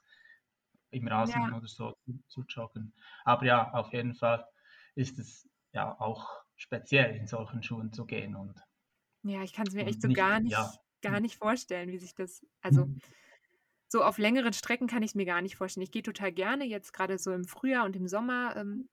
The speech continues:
Speaker 2: geh ich selber gerne barfuß. Ich find das schön.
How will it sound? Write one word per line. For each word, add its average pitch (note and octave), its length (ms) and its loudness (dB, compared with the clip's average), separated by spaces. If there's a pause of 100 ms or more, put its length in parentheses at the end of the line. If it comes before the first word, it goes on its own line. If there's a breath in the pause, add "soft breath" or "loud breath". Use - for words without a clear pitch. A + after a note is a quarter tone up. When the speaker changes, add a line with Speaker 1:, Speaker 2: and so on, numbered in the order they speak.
Speaker 2:
geh G#3 200 -4
ich G#3+ 140 2
selber A#3+ 280 2
gerne A3 280 -2
barfuß. C4+ 460 0
Ich - 80 -14
find G#3+ 140 -6
das - 140 -6
schön. B3+ 320 -2